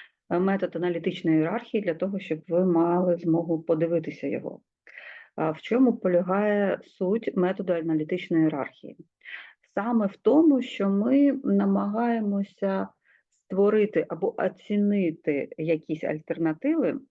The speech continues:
а, за допомогою методу парного порівняння. Тобто ми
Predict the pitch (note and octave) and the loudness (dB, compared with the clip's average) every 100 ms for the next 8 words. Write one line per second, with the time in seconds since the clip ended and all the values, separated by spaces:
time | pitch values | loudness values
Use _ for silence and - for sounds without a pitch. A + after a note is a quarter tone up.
0 | _ - E3+ D#3+ D#3+ E3+ D#3+ F#3+ B3 G#3 | _ -8 -4 -2 -2 -4 -2 0 0 0
1 | F3 F#3+ G3+ F#3 F3 - E3+ F#3+ F#3 F3+ | 0 -2 -4 -4 -4 -4 -4 -4 -4 -6
2 | F3+ F3 E3 E3+ D#3 C3 - - _ _ | -4 -4 -2 0 0 -2 -8 -12 _ _
3 | _ _ _ F#3+ E3 D#3+ D#3+ F#3+ | _ _ _ -4 -2 -6 -2 -2